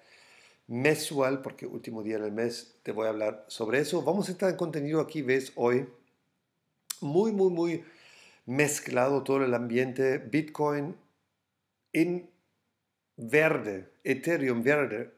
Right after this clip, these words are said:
X R P verde, Litecoin verde. <laughs> Verde, verde. Link está bajando un poco. Tengo también información sobre Link.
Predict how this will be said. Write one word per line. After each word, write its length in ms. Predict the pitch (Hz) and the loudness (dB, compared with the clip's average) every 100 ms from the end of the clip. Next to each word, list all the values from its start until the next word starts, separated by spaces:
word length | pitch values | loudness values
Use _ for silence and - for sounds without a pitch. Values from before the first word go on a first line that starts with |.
| - | 0
X 260 | 180 - | 0 0
R 120 | 151 143 | -2 -4
P 180 | - 165 | -4 -4
verde, 380 | 117 147 135 104 | 0 2 2 0
Litecoin 580 | 110 151 - 123 113 104 | 2 0 -2 -6 -4 2
verde. 400 | 135 147 101 95 _ _ _ _ _ _ _ _ _ | 2 2 -4 -10 _ _ _ _ _ _ _ _ _
<laughs> 400 | - - - 123 _ - | -16 -14 -14 -16 _ -14
Verde, 400 | 160 120 113 98 - _ - - - - - | -2 -2 -2 -6 -16 _ -16 -12 -10 -10 -2
verde. 640 | 160 135 - 190 196 143 - 127 - 123 - | 2 2 0 -8 -6 -8 -10 -10 -10 -10 -4
Link 540 | 139 240 311 202 123 | 2 4 6 2 -2
está 280 | - 139 190 | -6 -4 0
bajando 360 | 190 - 190 175 | 0 2 0 0
un 60 | |
poco. 260 | 185 180 165 | -2 -4 -2
Tengo 240 | 165 160 | -2 -2
también 420 | 160 147 143 139 135 - - | -2 -2 -2 -4 -10 -20 -10
información 640 | 135 135 127 117 139 131 | -8 -6 -6 -4 -2 -2
sobre 280 | 131 127 123 | -2 0 0
Link. 300 | 117 131 135 | 2 0 -4